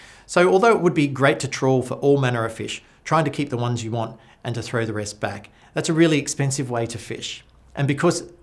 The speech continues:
it's also a pretty poor experience for the fish too, so that might result in you being moved along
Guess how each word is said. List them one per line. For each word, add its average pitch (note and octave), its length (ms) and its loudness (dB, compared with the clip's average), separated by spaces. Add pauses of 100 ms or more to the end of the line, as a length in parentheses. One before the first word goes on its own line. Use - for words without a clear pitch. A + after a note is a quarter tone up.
(140)
it's - 120 -12
also D#3 220 -6
a A#2+ 40 -4
pretty D#3+ 260 0
poor D#3 440 0
experience B2 480 -2
for A#2+ 100 -6
the A#2 60 -6
fish - 360 -4
too, G#2 320 -6 (260)
so B2+ 240 0
that D3 180 2
might C3+ 260 0
result A#2+ 380 -4
in A#2 140 -6
you A#2 80 -6
being A#2 260 -4
moved A#2+ 280 -2
along A2 340 -4